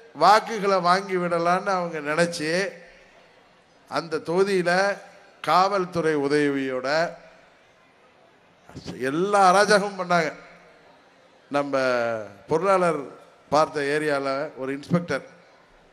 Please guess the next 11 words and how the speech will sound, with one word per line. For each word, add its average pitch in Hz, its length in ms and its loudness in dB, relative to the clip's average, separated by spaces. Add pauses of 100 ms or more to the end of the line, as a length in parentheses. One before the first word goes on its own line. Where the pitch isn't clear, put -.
(440)
அவரை 139 280 0
கையில 170 260 2
வச்சுக்கிட்டு, 156 400 -2
அங்க 151 180 -2
எங்க 143 260 -2
ஊர்ல 170 240 0
இருந்து 170 120 -2
ஒரு 151 120 -8
சண்டியர் 170 360 2
இருக்காரு, 131 600 -2
வைத்திலிங்கன்னு, 135 600 -2